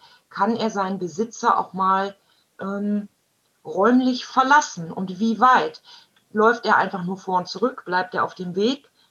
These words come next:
Ähm, geht er mal ins Gebüsch? Schafft er das mal alleine zu erkunden oder auch nicht? Ähm, es ist ganz interessant, denn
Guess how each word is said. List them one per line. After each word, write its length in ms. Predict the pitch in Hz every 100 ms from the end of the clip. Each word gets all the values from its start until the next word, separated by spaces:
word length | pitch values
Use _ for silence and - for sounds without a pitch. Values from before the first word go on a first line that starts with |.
| _ -
Ähm, 520 | 202 202 202 202 -
geht 180 | 196 196
er 80 | 185
mal 180 | 185 175
ins 180 | -
Gebüsch? 520 | 208 175 254 - - _ _ _ _ _ _ _ _ _ _ _ _
Schafft 380 | - 233 254 -
er 100 | 226
das 200 | 208 202
mal 200 | 196 196
alleine 540 | 190 190 180 180 208
zu 180 | 208 214
erkunden 480 | 208 - 220 220 226
oder 280 | - 202 175
auch 140 | 190
nicht? 500 | 226 233 - - - _ _ _ 202
Ähm, 300 | 208 208 208
es 140 | -
ist 160 | 190 -
ganz 380 | 233 220 - _ _ _ _ _ _
interessant, 880 | 220 220 214 208 196 220 254 - -
denn 360 | 208 208 208